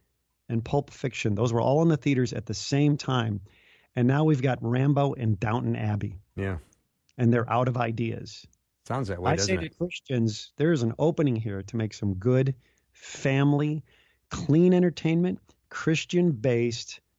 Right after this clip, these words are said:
Speaker 1: because the box office is looking, hunk-, hankering for something wonderful.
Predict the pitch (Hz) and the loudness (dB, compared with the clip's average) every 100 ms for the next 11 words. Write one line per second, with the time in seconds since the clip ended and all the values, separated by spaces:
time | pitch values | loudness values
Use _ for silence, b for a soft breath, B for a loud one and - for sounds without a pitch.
0 | _ _ _ _ _ 127 - 123 113 - | _ _ _ _ _ -4 0 0 0 -4
1 | 123 127 131 - 120 120 110 - - 120 | -2 0 0 0 -2 -2 -6 -10 -8 -4
2 | 107 98 92 - _ _ _ _ 117 113 | -4 -4 -8 -16 _ _ _ _ 0 4
3 | 131 156 - 90 104 _ _ _ _ _ | 4 4 -2 -8 -10 _ _ _ _ _
4 | _ _ _ _ _ - 151 165 - 123 | _ _ _ _ _ -4 0 0 -2 -2
5 | 170 190 131 104 101 - 104 104 - 131 | 0 0 -4 -8 -10 -8 -6 -6 -4 -4
6 | 120 117 98 101 104 101 - - | -2 -2 0 0 0 -2 -8 -14